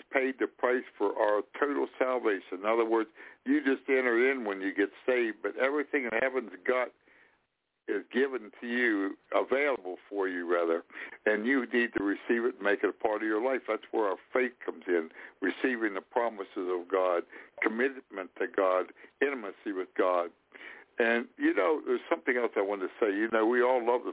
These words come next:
thir-, ninety-first Psalm, claim the benefit that no plague will come nigh our dwelling. Well, that's so-, found in, uh, Psalms ninety-one, verse ten. But, but if you read the ninth verse, you know, we say, you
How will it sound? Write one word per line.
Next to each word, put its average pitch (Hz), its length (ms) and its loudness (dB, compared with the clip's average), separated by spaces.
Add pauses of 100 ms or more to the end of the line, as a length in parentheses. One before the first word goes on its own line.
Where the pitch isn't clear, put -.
thir-, 120 140 2 (160)
ninety-first 120 560 0 (100)
Psalm, 113 300 2 (360)
claim 113 220 0
the 104 100 -4
benefit 110 600 0
that - 120 -4
no 113 200 2 (120)
plague 113 220 0
will 92 120 -2
come 90 240 -12
nigh 98 60 2
our 101 360 2
dwelling. 104 560 0 (600)
Well, 123 400 2 (120)
that's 131 160 2 (220)
so-, 131 260 2 (100)
found 127 280 2
in, 90 240 -6
uh, 85 260 4 (260)
Psalms 117 320 0
ninety-one, 110 460 -2
verse 107 200 0 (120)
ten. 104 360 0 (560)
But, 104 100 2 (380)
but 131 240 -2 (100)
if 95 80 -14 (100)
you 135 160 -4
read 135 200 -2
the 107 140 -2
ninth 123 280 -4 (160)
verse, 120 240 2 (100)
you 98 60 -14
know, 101 100 -4
we 107 120 -2 (100)
say, 120 80 2 (100)
you 113 120 -2